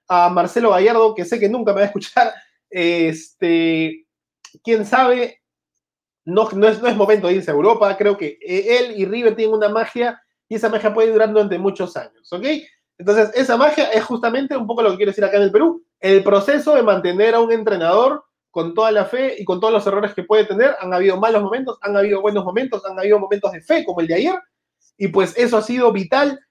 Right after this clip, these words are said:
para, eh, el proceso de, de un exitoso, de, de un exitoso, porque no puede, no puedo tener otra palabra, de un exitoso River Plate, hoy, este, el puntero en, en su grupo,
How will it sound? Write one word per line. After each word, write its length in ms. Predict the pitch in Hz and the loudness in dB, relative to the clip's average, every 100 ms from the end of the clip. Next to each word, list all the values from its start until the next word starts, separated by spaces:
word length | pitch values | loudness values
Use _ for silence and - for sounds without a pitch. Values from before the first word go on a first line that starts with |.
| _ _ | _ _
para, 340 | 180 175 180 - - _ _ | 0 2 2 0 -10 _ _
eh, 280 | 180 175 175 | -2 -2 0
el 180 | 180 175 | -2 0
proceso 460 | 180 180 269 247 202 | -2 0 0 0 0
de, 200 | 175 170 | -2 -4
de 140 | 165 | 0
un 100 | 190 | 2
exitoso, 680 | 226 226 202 226 226 208 - - | 2 0 0 0 2 0 0 -6
de, 240 | 175 170 | -4 -2
de 140 | 170 | 2
un 80 | 226 | 2
exitoso, 400 | 294 196 294 302 | 2 0 0 0
porque 140 | 170 180 | 0 -4
no 100 | 202 | -2
puede, 180 | 202 | -2
no 100 | 202 202 | -4 -6
puedo 120 | 196 | -6
tener 260 | 196 185 190 | -6 -6 -8
otra 220 | 185 180 | -6 -2
palabra, 380 | 202 277 277 - _ _ _ | 2 4 2 0 _ _ _
de 100 | 170 | 0
un 140 | 196 202 | 2 2
exitoso 640 | 202 180 160 208 202 202 170 | 0 -6 0 0 2 -2 -2
River 420 | 175 233 214 165 | -4 2 2 2
Plate, 340 | 196 214 214 - _ _ _ _ _ _ | 2 2 2 -4 _ _ _ _ _ _
hoy, 400 | 208 233 233 233 | 2 4 2 -4
este, 600 | 180 170 160 - - 160 | -4 -4 -6 -10 -8 -4
el 240 | 156 175 165 | -4 -6 -10
puntero 460 | 175 170 170 311 220 | -6 -4 0 2 2
en, 120 | 185 | 0
en 140 | 170 165 | -6 -8
su 140 | 160 | -2
grupo, 560 | 165 262 269 330 349 | -2 -2 -2 -4 -6